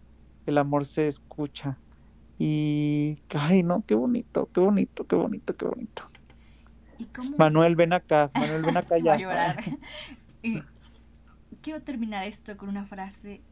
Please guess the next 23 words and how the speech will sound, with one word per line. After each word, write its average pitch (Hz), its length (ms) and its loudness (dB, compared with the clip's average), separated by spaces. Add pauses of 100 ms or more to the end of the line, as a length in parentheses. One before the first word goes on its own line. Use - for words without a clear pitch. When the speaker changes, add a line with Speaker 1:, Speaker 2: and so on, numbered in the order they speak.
Speaker 2:
del 180 180 -16
poeta 175 800 -12 (1400)
Visión. 190 680 -12 (1500)
Speaker 1:
Ok, 151 320 -2
ah, 196 300 8
a - 20 6
ver. 170 220 2 (560)
Speaker 2:
<laughs> - 1500 -8
Sí 208 60 -14
sabes 190 180 -8
cuál 190 240 -8
Visión, 180 380 -14
¿no? 220 80 -18 (840)
Speaker 1:
Sí, 208 220 0
sí, 180 60 -2
Visión 165 360 2
del 185 140 0
de 139 500 2
WandaVision. 151 680 -4
Speaker 2:
<laughs> 196 60 -14
Sí. 175 220 -12 (1000)
Que 196 180 -12
dice, 190 400 -14